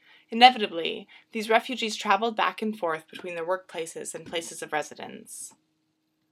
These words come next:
Afghans in, in Iran had no difficulty moving freely from one location to another until in two thousand the Iranian government decided to regularize Afghan status and launched a comprehensive plan jointly with U N H C R to register them.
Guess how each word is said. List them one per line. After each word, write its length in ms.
Afghans 500
in, 240
in 220
Iran 480
had 160
no 160
difficulty 580
moving 300
freely 440
from 160
one 160
location 500
to 100
another 640
until 240
in 80
two 160
thousand 520
the 100
Iranian 420
government 480
decided 420
to 80
regularize 840
Afghan 420
status 640
and 100
launched 320
a 60
comprehensive 680
plan 380
jointly 360
with 200
U 100
N 100
H 220
C 140
R 240
to 120
register 540
them. 400